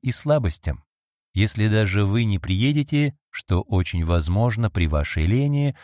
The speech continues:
то все, что я пишу, пусть останется между нами, дядя. Никому, даже Маше, вы не скажете ничего.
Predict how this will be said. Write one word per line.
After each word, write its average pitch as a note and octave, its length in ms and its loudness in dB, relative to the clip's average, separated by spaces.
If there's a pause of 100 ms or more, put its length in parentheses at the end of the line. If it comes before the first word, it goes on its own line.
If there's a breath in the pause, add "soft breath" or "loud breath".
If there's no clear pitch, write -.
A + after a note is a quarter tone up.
(160 loud breath)
то D3+ 120 0
все, F#3+ 240 -2
что - 160 -4
я D#3+ 140 2
пишу, D#3 320 -2
пусть D3 260 -2
останется C#3+ 540 0
между C#3 340 2
нами, D3+ 300 -2
дядя. C#2+ 480 -2 (420 loud breath)
Никому, D#3+ 520 2
даже C3+ 300 2
Маше, C#3+ 640 0 (160)
вы G2 200 -2
не G#2+ 180 0
скажете E2+ 640 -2
ничего. A2+ 600 -2